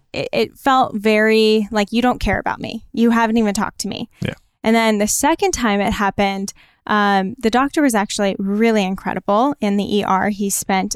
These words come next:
Speaker 1: thirty minutes after he got off his shift just to continue to talk to me about what's going on in life. Am I stressed? And, and
Speaker 2: Hmm.
Speaker 1: I'm like, "Yeah, I'm a grad student, but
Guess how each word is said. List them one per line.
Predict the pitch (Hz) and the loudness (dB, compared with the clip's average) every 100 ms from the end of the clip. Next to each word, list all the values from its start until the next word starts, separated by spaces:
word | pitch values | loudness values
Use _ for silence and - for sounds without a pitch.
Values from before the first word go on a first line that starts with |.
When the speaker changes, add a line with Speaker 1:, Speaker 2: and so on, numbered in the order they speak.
| - | -10
Speaker 1:
thirty | - 233 240 | -2 2 4
minutes | 233 196 202 - | 2 0 -4 -4
after | 202 214 220 196 202 - | -4 -2 -2 -2 -2 -6
he | 190 208 185 | -4 -2 -2
got | 196 190 - | -2 -4 -2
off | 208 220 - | 0 0 0
his | 214 | -2
shift | - - 190 - | -2 -4 -6 -2
just | 214 208 | -2 0
to | 240 | -2
continue | 220 214 202 190 | -2 -2 -2 -6
to | - | -6
talk | 190 - | -8 -6
to | 185 | -6
me | 185 | -4
about | 185 - | -4 -4
what's | - - | -4 -2
going | 196 180 | -2 0
on | 175 | -2
in | 185 247 | 0 2
life. | 302 202 202 | 2 0 -2
Am | 208 190 | -6 -4
I | 196 | -4
stressed? | 196 - 320 294 - - - | -4 -2 0 0 0 -6 -4
And, | 180 - - _ _ _ _ | -4 -6 -18 _ _ _ _
and | 233 226 | 0 2
Speaker 2:
Hmm. | 214 | 2
Speaker 1:
I'm | 226 240 | 0 2
like, | 226 220 | 0 0
"Yeah, | 320 | 0
I'm | 311 | 2
a | 262 | 2
grad | 185 185 247 262 | 0 0 2 0
student, | - 202 196 - | -2 -2 -2 -2
but | 214 | -4